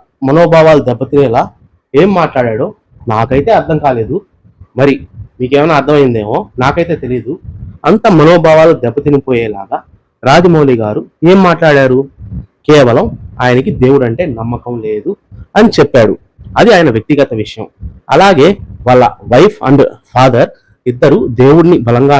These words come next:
నమ్ముతారు, హనుమాన్ని ఒక ఫ్రెండ్ లా చూస్తారు, హనుమాన్ని చాలా ఎక్కువ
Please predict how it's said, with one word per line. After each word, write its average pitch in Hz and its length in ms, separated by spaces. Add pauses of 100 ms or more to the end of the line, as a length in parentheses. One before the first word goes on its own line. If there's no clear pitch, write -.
నమ్ముతారు, 117 440 (520)
హనుమాన్ని 185 520 (360)
ఒక 123 100 (100)
ఫ్రెండ్ 147 260
లా 165 60 (120)
చూస్తారు, 131 380 (100)
హనుమాన్ని 151 460 (460)
చాలా 247 240 (180)
ఎక్కువ 165 200